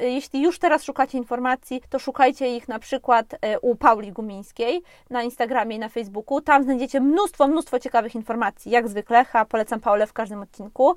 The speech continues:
Y, tam też, ym, myślę, że dowiecie się t-, takich podstaw, a zrobimy też na pewno kiedyś taki odcinek. Oprócz smakołyków i zabawki, dużo psów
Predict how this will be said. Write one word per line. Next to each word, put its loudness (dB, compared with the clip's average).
Y, 6
tam 4
też, 2
ym, 0
myślę, 0
że 0
dowiecie 0
się -6
t-, -20
takich -8
podstaw, 2
a 4
zrobimy 0
też -4
na -2
pewno -2
kiedyś -10
taki -4
odcinek. -10
Oprócz 0
smakołyków -4
i -12
zabawki, -2
dużo 4
psów 0